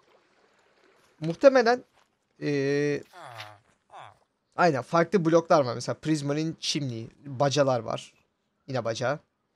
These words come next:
Drawer dediği bayağı dolaplar falanlar filanlar, shelfler, trading station'lar, e, masalar, sandalyeler. Yani, e, şey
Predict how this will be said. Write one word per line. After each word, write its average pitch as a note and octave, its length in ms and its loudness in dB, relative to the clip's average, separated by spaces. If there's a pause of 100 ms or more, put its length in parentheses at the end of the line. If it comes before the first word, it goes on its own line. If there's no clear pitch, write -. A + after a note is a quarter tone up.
(440)
Drawer D#3+ 320 4
dediği D3+ 380 -2
bayağı C3+ 360 2
dolaplar B2 440 2
falanlar A#2+ 500 -2
filanlar, B2 440 -6
shelfler, C3 720 -2
trading C#3 340 -4
station'lar, B2+ 720 -8 (1120)
e, A#2+ 280 -2
masalar, C3 580 0
sandalyeler. C#3 600 0
Yani, D#3+ 220 2 (560)
e, C3+ 480 0 (1040)
şey G#3 300 4